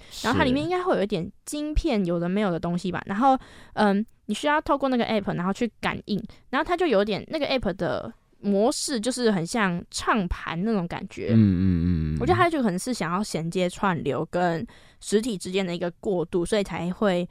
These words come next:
Speaker 2: 营造出这种模式的专辑。然后那个智能专也可以变成吊饰，
Speaker 1: 是。
Speaker 2: 反正里面就是会有一个晶片嘛，它算是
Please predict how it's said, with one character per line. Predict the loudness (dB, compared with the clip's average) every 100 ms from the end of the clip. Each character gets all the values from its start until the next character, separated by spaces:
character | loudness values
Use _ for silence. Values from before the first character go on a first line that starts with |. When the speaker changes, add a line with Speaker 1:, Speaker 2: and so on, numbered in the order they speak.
| -8 0
Speaker 2:
营 | 2
造 | 4 2
出 | 2
这 | 2
种 | 0
模 | -2 0 -2
式 | -2
的 | -4
专 | -4 -6 -6
辑。 | -8 -12 -12 -4
然 | -2
后 | 0
那 |
个 | 0
智 | 2 0
能 | 2
专 | 0 0
也 |
可 | -2
以 | -4
变 | -2
成 | -4 -6
吊 | -4 -4 -6
饰， | -8 -8 -8 -14 -6
Speaker 1:
是。 | -2 2
Speaker 2:
反 | 4
正 | 4
里 | 2
面 | 0 0
就 | -2
是 | -2
会 | 2 2
有 | 2 0
一 |
个 | 2 0 0 -4 _ _ _ -8
晶 | -4 -2
片 | 0 -2
嘛， | -2 -4 -4
它 | -2 -4 -4 -4
算 | -2 0
是 | -4 -4 -2